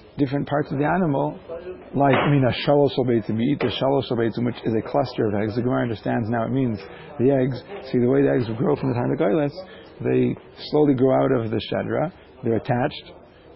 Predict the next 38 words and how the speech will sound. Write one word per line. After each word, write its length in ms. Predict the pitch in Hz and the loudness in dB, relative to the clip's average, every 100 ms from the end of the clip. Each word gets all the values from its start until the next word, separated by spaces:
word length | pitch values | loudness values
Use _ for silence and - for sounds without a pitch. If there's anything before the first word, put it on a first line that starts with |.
| - | -12
to 100 | 117 | -6
the, 160 | 110 104 117 | -4 -4 -2
some, 160 | 104 95 | -4 -4
there's 140 | 107 113 | -6 -4
some 120 | 101 | -4
flesh 200 | - 139 - | -2 -2 0
there. 280 | 147 151 185 - - - | 0 0 0 -6 -18 -10
The 60 | - | -4
shedra 260 | 139 123 | -2 0
is 60 | 104 | -2
a 60 | 95 | -4
spine, 420 | - 127 139 131 | -4 -2 0 0
and 80 | 120 | -2
there's 140 | 107 | -2
a 80 | 104 - | -4 -2
certain 320 | 131 117 117 | -2 -2 -4
amount 500 | 117 117 117 110 - | -4 -4 -4 -6 -6
of, 140 | 104 - - | -8 -8 -10
of 160 | 104 98 - | -10 -10 -10
skin 220 | - 175 | -2 0
there, 240 | 165 151 160 - - - | 2 0 -4 -12 -10 -4
of, 160 | 107 | -2
uh, 100 | 117 - | -2 -2
sorry, 240 | 123 110 | 0 0
of, 120 | 107 | 0
of 280 | 98 - 104 | -2 -4 0
basar 340 | 131 147 160 151 | 0 0 0 2
there, 220 | 156 165 | 2 0
of, 840 | 190 - - - - - 120 107 104 | -4 -12 -14 -14 -14 -8 -6 -4 -2
uh, 640 | 110 110 110 107 107 107 | -2 -2 -2 -2 -4 -4
yeah, 140 | 120 127 | -2 -2
basar, 400 | 135 139 165 185 - - - - - - - - - | -2 -2 -4 -6 -14 -20 -20 -20 -20 -20 -20 -14 -4
and 120 | 120 | 0
then 200 | 120 - | 0 0
of 140 | - 110 | -2 0
meat, 280 | 135 196 - | 0 0 -2
and, 320 | 120 113 113 | -6 -4 -2
uh, 1080 | 110 110 113 104 107 107 107 107 107 117 - | -2 -4 -4 -4 -4 -4 -4 -4 -4 -6 -8